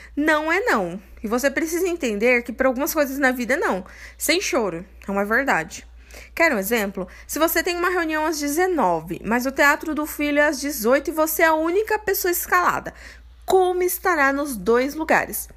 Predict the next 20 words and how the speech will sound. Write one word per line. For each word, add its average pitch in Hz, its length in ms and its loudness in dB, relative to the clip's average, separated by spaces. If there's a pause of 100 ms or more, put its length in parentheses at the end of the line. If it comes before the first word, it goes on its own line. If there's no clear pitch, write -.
(360)
Ó, 175 140 -2
suponho 262 560 0
que 285 80 -14
você 285 300 2
teria 277 300 0
que 285 100 -8
jogar 277 500 2
fora 277 380 2
a - 20 -4
fantasia 254 400 -2
de 233 100 -4
herói 208 360 0 (320)
e 269 80 2
admitir 285 460 0
que 311 80 -6
não 320 140 -2
tem 359 140 -4
poder 302 300 2
de 320 80 -8
onipresença. 302 800 -4